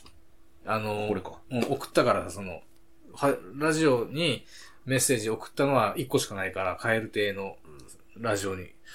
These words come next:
Speaker 1: もしかしてと思ったら、あの、メールを送ってもらって、「ありがとうございます」って言って、ノベルティが入ってたから、
Speaker 2: うん。
Speaker 1: 「やったー」と思って。まさか読まれてるとなんて思ってないからさ。この抽選で当たった方と思ったら、
Speaker 2: うん。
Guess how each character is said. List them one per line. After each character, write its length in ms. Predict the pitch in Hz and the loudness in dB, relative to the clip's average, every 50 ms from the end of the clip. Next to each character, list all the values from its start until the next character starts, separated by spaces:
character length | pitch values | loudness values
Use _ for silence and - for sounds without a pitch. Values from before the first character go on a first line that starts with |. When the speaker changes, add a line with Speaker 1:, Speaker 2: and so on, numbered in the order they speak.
| - - - - - | -18 -20 -20 -18 -10
Speaker 1:
も 100 | - 113 | -6 -4
し 80 | 107 - | -4 -2
か 60 | - | 0
し 60 | 113 | 0
て 60 | - 104 | 0 -2
と 100 | - 120 | -2 -4
思 100 | 131 139 | -6 -2
っ 40 | |
た 120 | - 190 185 | 2 4 4
ら、 160 | 160 - - | 4 4 2
あ 60 | - 113 | -2 -6
の、 180 | 110 101 101 - - - - - - - - | -6 -6 -8 -10 -14 -18 -18 -20 -20 -14 -4
メ 280 | 131 123 131 131 131 131 | 0 2 4 4 4 4
ー 40 | 127 | 4
ル 380 | 131 135 131 131 127 - - - | 4 4 4 4 2 -2 -4 -2
を 120 | - 185 170 | 2 2 2
送 140 | - - - | 2 2 -2
っ 20 | |
て 280 | - - 120 113 - - | -4 -2 -2 -2 -2 -4
も 80 | 117 117 | -6 -8
ら 80 | 117 113 | -8 -8
っ 60 | - | -10
て、 400 | - - 110 110 101 - - - - - | -10 -8 -6 -4 -4 -4 -6 -10 -8 2
「あ 80 | - | 8
り 60 | - 196 | 10 10
が 60 | 208 | 10
と 80 | 185 | 10
う 20 | 170 | 8
ご 60 | 160 | 8
ざ 60 | 156 | 6
い 40 | 156 | 6
ま 120 | 156 151 | 4 2
す」 240 | 139 - - - - - - - - - | 0 0 -2 -6 -12 -18 -20 -20 -8 -2
っ 20 | |
て 80 | - 151 | 0 2
言 40 | |
っ 20 | 147 | 4
て、 120 | 214 202 | 6 6
ノ 140 | 143 123 123 | 6 6 6
ベ 100 | 127 135 | 6 6
ル 100 | 120 120 | 6 4
テ 120 | - 120 | 2 -2
ィ 40 | 113 | -4
が 80 | 101 95 | -2 0
入 100 | 107 101 | -2 -2
っ 40 | 104 | 0
て 60 | 98 | -2
た 80 | 98 | -2
か 60 | 90 90 | -2 -2
ら、 40 | |
Speaker 2:
う 20 | 87 | 0
ん。 40 | 92 | 0
Speaker 1:
「や 80 | 95 | 0
っ 100 | 101 - | -2 0
た 200 | - 175 175 165 | 4 6 6 6
ー」 60 | - - | 6 4
と 60 | 104 | 0
思 120 | 92 92 | -6 -10
っ 20 | 90 | -12
て。 280 | - - - 82 - - - - - - - - - | -14 -12 -12 -12 -12 -14 -18 -20 -20 -20 -20 -16 -10
ま 100 | - 95 | -4 -2
さ 100 | - - | 0 4
か 60 | - 180 | 6 6
読 100 | 139 131 | 8 8
ま 60 | 135 | 8
れ 60 | 139 | 6
て 80 | - 139 | 6 4
る 60 | - | 2
と 60 | 120 | 2
な 60 | 110 | 0
ん 40 | 104 | 2
て 60 | 104 | 0
思 100 | 104 113 | 0 -2
っ 20 | 120 | -2
て 100 | - 107 | 0 0
な 80 | 104 | 0
い 40 | 101 | 0
か 80 | 98 85 | 0 -2
ら 80 | 85 | -4
さ。 200 | - - 82 - - - - - - - | -6 -8 -10 -10 -12 -18 -20 -20 -20 -18
こ 120 | - - 104 | -14 -12 -10
の 180 | 98 95 92 | -10 -10 -8
抽 200 | - - 165 151 147 | -2 2 4 4 6
選 120 | - 185 | 6 6
で 60 | 175 160 | 6 6
当 60 | 147 | 6
た 60 | 160 | 6
っ 80 | 151 139 | 4 2
た 80 | - | 2
方 80 | 120 110 | 4 4
と 60 | 117 | 6
思 260 | 113 104 95 87 69 | 6 6 4 2 0
っ 20 | - | 4
た 100 | - 202 | 6 8
ら、 100 | 175 | 8
Speaker 2:
う 40 | |
ん。 20 | - | 6